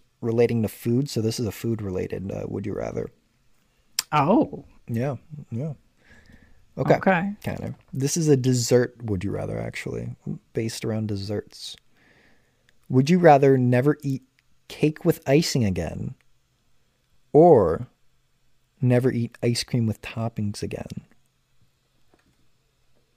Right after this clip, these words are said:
Speaker 2: Um, the cake one.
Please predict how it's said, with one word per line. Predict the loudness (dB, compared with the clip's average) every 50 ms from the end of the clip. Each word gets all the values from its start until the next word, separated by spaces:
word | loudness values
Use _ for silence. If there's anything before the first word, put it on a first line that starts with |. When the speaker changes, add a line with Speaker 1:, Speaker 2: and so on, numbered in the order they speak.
| _ _ _ _ _ _ _ _ _ _ _ _ _ _ _ _ _ _ _ _ _ _ _ _ _ _ _ -6 0
Speaker 2:
Um, | 2 2 4 2 0 -2
the | -6 -8
cake | -6 -4 -2 -2 -2 -2 -4 -6
one. | -6 -6 -8 -10